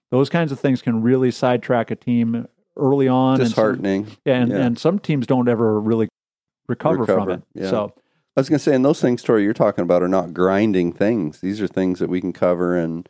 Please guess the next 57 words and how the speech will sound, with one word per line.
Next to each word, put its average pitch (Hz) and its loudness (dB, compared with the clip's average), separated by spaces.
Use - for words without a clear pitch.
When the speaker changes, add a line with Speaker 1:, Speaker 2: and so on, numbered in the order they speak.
Speaker 1:
Right. 104 -2
Speaker 2:
and 92 0
not 92 0
wear 92 2
out 90 2
or 85 0
beat 92 -4
up 92 0
or, 82 0
you 95 -2
know, 87 -2
someone 90 -2
coming 87 0
off 87 0
of 82 -4
a, 82 0
freshly 90 0
off 85 0
of 82 -6
a 80 0
previous 85 -2
season. 101 -2
Speaker 1:
Right. 107 -6
Speaker 2:
So 82 0
Speaker 1:
Yeah. 85 -16
Speaker 2:
these 101 -4
are 98 0
good 104 -2
things 90 -4
for - -4
Speaker 1:
Yeah, 120 0
and, - -10
and, 180 0
and 156 -2
Speaker 2:
Yeah. 147 0
Speaker 1:
again, 147 2
'cause 120 -2
coaches, 175 0
think 185 -2
about 123 2
it. 117 0
If 123 -2
your, 127 2
if 135 -6
your 117 2
shortstop 156 0
just 160 -2
got 139 0
done 127 2
playing, 113 -4
she's 185 0
been 160 -2
taking 151 0
ground 123 2
balls 107 2
for - -6
months. 117 -2